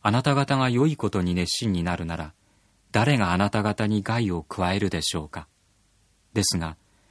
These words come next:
たとえ義のために苦しみを受けることがあっても、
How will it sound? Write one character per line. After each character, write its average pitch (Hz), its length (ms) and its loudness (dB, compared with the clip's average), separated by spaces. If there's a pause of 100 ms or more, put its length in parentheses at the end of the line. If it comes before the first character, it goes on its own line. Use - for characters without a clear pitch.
(280)
た - 140 -8
と 113 180 2
え 113 120 4
義 117 180 4
の 151 140 6
た 110 140 -2
め 101 140 4
に 92 120 4
苦 107 240 2
し - 180 2
み 107 160 6
を 104 60 6
受 98 120 0
け 120 80 2
る 110 100 2
こ 95 120 0
と 95 120 0
が 92 120 4
あ 98 40 4
っ 101 60 -4
て - 220 -4
も、 85 180 -2